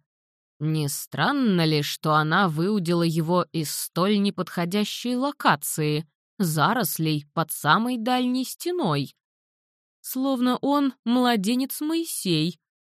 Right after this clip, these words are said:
а она дочь фараона. Дочерью фараона она вполне могла бы быть, равно как и дочерью какого-нибудь божества. Странно, что американец не ликует.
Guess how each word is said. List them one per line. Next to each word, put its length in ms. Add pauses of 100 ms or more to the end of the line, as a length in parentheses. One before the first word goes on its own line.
(180)
а 320
она 500
дочь 400
фараона. 880 (600)
Дочерью 500
фараона 640
она 240
вполне 560
могла 400
бы 160
быть, 400 (300)
равно 400
как 180
и 80
дочерью 560
какого-нибудь 800
божества. 880 (680)
Странно, 600
что 240
американец 760
не 280
ликует. 720